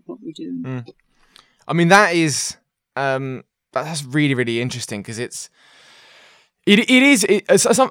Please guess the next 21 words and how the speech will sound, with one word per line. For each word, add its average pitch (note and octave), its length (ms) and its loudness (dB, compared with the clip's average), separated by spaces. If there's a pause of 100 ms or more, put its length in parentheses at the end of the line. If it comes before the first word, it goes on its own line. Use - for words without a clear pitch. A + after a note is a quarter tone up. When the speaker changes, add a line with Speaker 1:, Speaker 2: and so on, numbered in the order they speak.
(160)
Speaker 2:
p-, A#3+ 160 -2
some C4+ 160 2
of B3+ 80 2
it's F3 120 0
to E3 60 -6
do E3 80 2
with, C#3+ 100 4
I C#3 60 0
think, D3 220 -2
our C3+ 100 2
media C3+ 360 -2
habits, C3+ 420 -2
isn't C#3 160 -6
it? A2+ 100 -8
That A2+ 180 -4
we C3+ 220 -4
want C3+ 640 -4 (280)
things, B2+ 720 -4 (200)
um, A2+ 440 -2 (100)
immediately. C3+ 720 0 (680)
We A#2+ 1160 -4